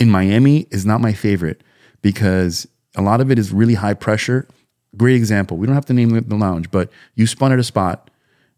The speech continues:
You know, you, you were announcing yourself. You're a good D J. You're playing music. You know, you're giving yourself a shout out. Casey Chops, let's go, let's go. Playing the music. You probably played the room fantastically.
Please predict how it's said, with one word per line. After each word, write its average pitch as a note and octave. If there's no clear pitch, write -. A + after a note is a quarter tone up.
You G2+
know, F#2+
you, G2
you G2
were G2
announcing A2
yourself. F2+
You're G#2+
a A#2
good G#2
D F#2
J. E2
You're G#2+
playing A#2+
music. F#2+
You F2+
know, F2+
you're F2
giving G2+
yourself A2+
a -
shout F#2
out. F2
Casey G#2
Chops, F#2+
let's E2+
go, F#2
let's F#2+
go. F2+
Playing G2
the C3
music. F#2+
You -
probably A2+
played A#2+
the A#2
room G#2+
fantastically. F#2+